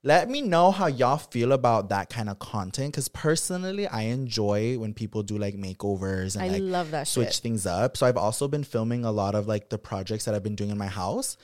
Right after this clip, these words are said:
Speaker 2: Yeah, yeah, yeah.
Speaker 1: But I just don't know if y'all wanna see that because it's, like,
Speaker 2: Dude,
Speaker 1: a
Speaker 2: it's
Speaker 1: different side
Speaker 2: fun.
Speaker 1: of, like,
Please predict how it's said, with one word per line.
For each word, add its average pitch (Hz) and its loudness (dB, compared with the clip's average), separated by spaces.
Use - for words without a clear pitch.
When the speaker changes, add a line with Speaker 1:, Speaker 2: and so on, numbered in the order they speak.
Speaker 2:
Yeah, 175 2
yeah, 196 6
yeah. 240 6
Speaker 1:
But 151 6
I 156 2
just 226 -2
don't 196 -2
know 160 2
if 131 -10
y'all 117 -2
wanna 139 0
see 143 0
that 104 0
because 120 2
it's, 127 2
like, 151 2
Speaker 2:
Dude, - 2
Speaker 1:
a - -4
Speaker 2:
it's 123 -2
Speaker 1:
different 123 0
side 240 0
Speaker 2:
fun. 165 -2
Speaker 1:
of, 123 -10
like, 123 -4